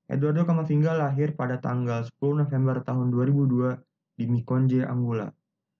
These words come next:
Kedua orang tuanya berkebangsaan Kongo, tapi Camavinga sendiri lahir di Angola. Pada saat umur dua tahun, mereka memutuskan untuk berpindah ke Prancis, ke kota Lille tepatnya nih.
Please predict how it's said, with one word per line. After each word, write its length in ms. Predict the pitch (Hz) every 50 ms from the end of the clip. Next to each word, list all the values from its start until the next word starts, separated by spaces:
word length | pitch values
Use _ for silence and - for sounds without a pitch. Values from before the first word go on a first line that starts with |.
| _ _
Kedua 240 | - 151 160 165 170
orang 160 | 170 170 165
tuanya 320 | 160 165 156 156 165 175 175
berkebangsaan 720 | 160 165 - 143 135 127 127 127 120 135 131 120 120 120
Kongo, 560 | - 120 123 127 123 110 107 101 101 - - _ _ _
tapi 480 | - - - - - 135 147 151 - - _ _ _
Camavinga 400 | - 139 156 170 165 151 139 135
sendiri 480 | 127 127 123 117 113 113 131 147 151 - - _ _ _ _ _ -
lahir 400 | - 117 117 120 127 135 135 135
di 160 | 135 123 123 - - -
Angola. 560 | 113 113 110 107 107 107 107 104 101 101 - - _ _ -
Pada 160 | 156 170 196
saat 240 | 190 180 175 160 165
umur 240 | 156 139 135 131 135
dua 160 | 131 127 131
tahun, 400 | 139 151 139 123 117 120 123 123 - _ _ _ _ _ _ -
mereka 480 | 123 123 123 123 135 147 151 160 170
memutuskan 560 | 160 139 135 131 131 131 143 139 - 156 151 151
untuk 240 | 147 135 143 131 - -
berpindah 560 | 123 120 120 - 143 143 147 151 151 147 143
ke 160 | 147 - 113 110 -
Prancis, 560 | - - 110 110 107 104 - 123 117 117 -
ke 80 | - -
kota 320 | - - 117 - 131 135
Lille 160 | 143 147 139
tepatnya 400 | 135 135 120 123 117 117 - 113
nih. 200 | 107 107 104 -